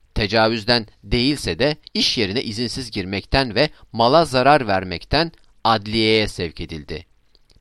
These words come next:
Bir T L kefaletle serbest bırakıldı.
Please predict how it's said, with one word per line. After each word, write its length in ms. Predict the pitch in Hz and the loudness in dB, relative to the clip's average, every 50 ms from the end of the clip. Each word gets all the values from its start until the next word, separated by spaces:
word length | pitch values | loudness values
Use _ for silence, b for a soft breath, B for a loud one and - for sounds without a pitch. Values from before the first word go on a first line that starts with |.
| _ - | _ -4
Bir 200 | 123 156 190 180 | 0 2 2 2
T 440 | - - - 120 110 104 101 98 104 | 0 -2 -2 0 0 0 0 0 0
L 160 | 113 135 131 | 0 0 0
kefaletle 840 | - - 95 - - 107 104 104 113 123 113 - - - 101 147 240 _ _ _ _ | -2 -8 -6 -2 0 0 2 2 0 -2 -4 -6 -6 -6 -4 -4 -4 _ _ _ _
serbest 600 | - - - 101 92 87 85 98 92 - - _ - | -14 -8 -4 -4 -4 -2 -4 -6 -6 -8 -8 _ -14
bırakıldı. 460 | 78 76 - - - 69 - - - | -14 -14 -14 -16 -18 -18 -18 -18 -20